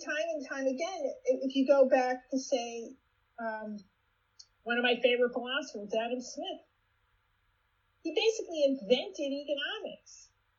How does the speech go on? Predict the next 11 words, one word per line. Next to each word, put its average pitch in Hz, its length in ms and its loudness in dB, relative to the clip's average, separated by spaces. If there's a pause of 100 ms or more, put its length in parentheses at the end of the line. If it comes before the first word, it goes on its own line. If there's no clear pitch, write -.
(140)
It's - 180 -2
incredible. 370 560 0
You 240 220 -6
read 320 200 -2
The 277 120 0
Wealth 269 240 4
of 269 140 -2
Nations, 254 440 -2
you, 247 80 -4
you 226 180 -10
see 285 380 -2